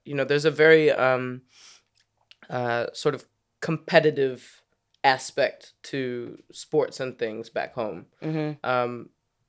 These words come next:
Speaker 1: and I don't, I don't think it's, like, necessarily,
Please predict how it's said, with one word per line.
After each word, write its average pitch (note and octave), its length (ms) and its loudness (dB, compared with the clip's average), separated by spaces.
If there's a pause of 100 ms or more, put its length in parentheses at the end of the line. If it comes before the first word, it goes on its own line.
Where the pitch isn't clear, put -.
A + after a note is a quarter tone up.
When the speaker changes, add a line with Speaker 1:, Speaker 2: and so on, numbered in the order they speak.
(120)
Speaker 1:
and F3+ 160 2
I F#3 60 8
don't, F#3 120 4
I E3+ 100 4
don't D#3+ 180 2
think E3+ 160 -4
it's, D#3 180 -4
like, B2+ 280 -4 (760)
necessarily, B2 440 -8